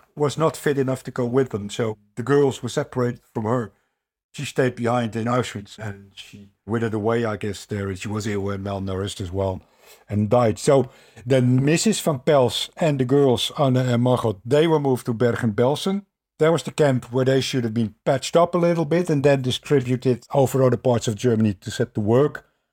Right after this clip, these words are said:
But the front lines kept shifting and shifting, and one railway line after another was cut off. And so that whole idea didn't work out that very well in the end.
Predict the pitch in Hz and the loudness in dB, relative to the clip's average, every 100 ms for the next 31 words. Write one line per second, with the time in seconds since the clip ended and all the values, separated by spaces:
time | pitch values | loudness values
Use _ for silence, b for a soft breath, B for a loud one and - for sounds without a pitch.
0 | _ _ _ _ - 127 - 151 131 139 | _ _ _ _ -6 -6 0 2 4 2
1 | 127 - 131 - 135 - 117 113 - 120 | 2 0 -2 0 -2 0 -2 0 0 -2
2 | 123 110 110 110 120 120 110 113 120 117 | 0 0 2 4 4 2 0 2 2 4
3 | 117 113 117 113 110 - 113 107 110 104 | 2 2 2 2 0 0 0 2 2 2
4 | 104 - 120 110 113 104 - - 120 110 | -2 -2 0 4 4 2 -2 -8 -4 -4
5 | 107 127 117 113 - 127 127 127 127 123 | 0 2 2 -2 -2 0 4 4 4 4
6 | 120 127 107 127 117 107 127 120 127 127 | 4 2 4 2 2 2 4 4 4 2
7 | 127 - - _ _ _ - 135 123 _ | 2 -4 -18 _ _ _ -2 0 0 _
8 | - 135 120 113 120 113 110 110 120 131 | 2 4 4 4 4 4 0 0 4 4
9 | 113 - | 2 -2